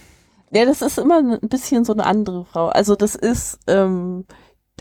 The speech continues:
halt dieses typische historische Romancover. Das heißt, man hat so eine, so eine weibliche, äh, ansatzweise historisch aussehende Person vor einer, vor einer Stadt im Hintergrund. Und, äh,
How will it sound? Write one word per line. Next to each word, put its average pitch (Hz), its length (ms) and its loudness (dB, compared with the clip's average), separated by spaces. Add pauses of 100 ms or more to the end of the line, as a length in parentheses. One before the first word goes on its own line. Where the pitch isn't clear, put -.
(380)
halt 202 220 -2
dieses 214 400 0
typische 285 520 -2
historische 254 600 -2
Romancover. 277 880 0
Das 269 220 -4
heißt, 226 240 -2
man 233 160 0
hat 220 200 -2
so 214 120 0
eine, 190 240 0 (420)
so - 160 -6
eine 185 160 0
weibliche, 240 640 0 (140)
äh, - 340 -20 (400)
ansatzweise 226 680 2
historisch 226 500 -2
aussehende 214 480 0
Person 214 460 0
vor - 380 0
einer, 196 460 0 (460)
vor 196 260 0
einer 190 240 0
Stadt - 500 -2 (160)
im 220 180 0
Hintergrund. 277 800 -2 (1300)
Und, 214 540 0 (560)
äh, - 80 -6